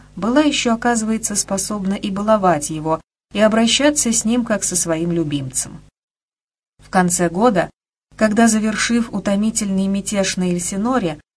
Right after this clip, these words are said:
Джек почувствовал, что ему нужна большая свежая идея, из Сан-Квентинской тюрьмы был освобождён его друг Эд Моррелл. После пяти лет одиночного заключения –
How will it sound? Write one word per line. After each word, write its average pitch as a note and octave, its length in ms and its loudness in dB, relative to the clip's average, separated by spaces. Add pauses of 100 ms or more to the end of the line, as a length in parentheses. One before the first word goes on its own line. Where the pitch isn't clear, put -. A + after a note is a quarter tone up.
(220)
Джек B3 300 4
почувствовал, A3+ 720 0
что - 180 -6
ему G3 200 0
нужна F#3 340 0
большая F3+ 500 0
свежая D#3+ 540 0
идея, F#3 480 -4 (480)
из G#3 200 2
Сан-Квентинской G3+ 960 0
тюрьмы F3 540 -4 (160)
был B3 220 0
освобождён G#3 760 0
его F3+ 240 0
друг E3 440 -2 (220)
Эд F3 300 -2
Моррелл. D3 540 -4 (880)
После G#3+ 360 0
пяти G#3 360 -2
лет G3 280 0
одиночного F3+ 680 0
заключения – E3+ 840 -2